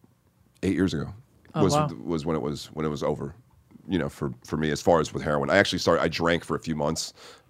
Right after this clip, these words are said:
Speaker 1: like, uh, four and a half years ago. So, um, so I have four years sober, but yeah, but it's been eight years since my, like, truly suicidal drug addiction stuff, you know? So, um,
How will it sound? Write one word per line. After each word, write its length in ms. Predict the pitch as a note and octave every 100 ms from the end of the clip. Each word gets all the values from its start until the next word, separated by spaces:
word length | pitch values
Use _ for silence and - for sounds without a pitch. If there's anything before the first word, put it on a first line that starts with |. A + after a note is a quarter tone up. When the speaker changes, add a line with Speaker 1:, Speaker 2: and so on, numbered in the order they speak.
| -
Speaker 1:
like, 220 | C#2 -
uh, 220 | C2 A#1+ A#1+ _ _ _ _
four 220 | - E2+
and 60 | D#2
a 40 |
half 160 | D#2 C#2+
years 180 | C#2 C#2
ago. 280 | D#2+ D#2 -
So, 420 | - F2+ D2 C2+ - - - - _ -
um, 420 | D2+ B1 A1 A1+ - _ _ _ _ _ _
so 160 | - D#2
I 40 |
have 220 | D2+ C#2+
four 380 | - - - D#2+
years 180 | C#2 C#2
sober, 400 | D2 C#2 E2 E2+ -
but 200 | D#2+ B1+ -
yeah, 280 | G2+ E2 B1
but 120 | E2+
it's 100 | D#2+
been 120 | F2 -
eight 200 | D#2 D2+
years 280 | D2 D2+
since 440 | - D2 C2+ - - - -
my, 160 | - E2
like, 260 | D2 C#2+ - _ _ -
truly 720 | - - E2+ D2+ C2 B1+ C2 _ - _ _
suicidal 760 | - - F#2+ D2+ D2 C#2 B1+ C2
drug 220 | - B1+
addiction 560 | A#1 A#1+ B1 A#1+ E2+ B2 _ _ _ -
stuff, 440 | - B1 B1+ -
you 80 | D#2
know? 220 | C2+ D#2 - - -
So, 520 | - - E2+ D2 C#2 -
um, 500 | D#2+ C#2 C2 C2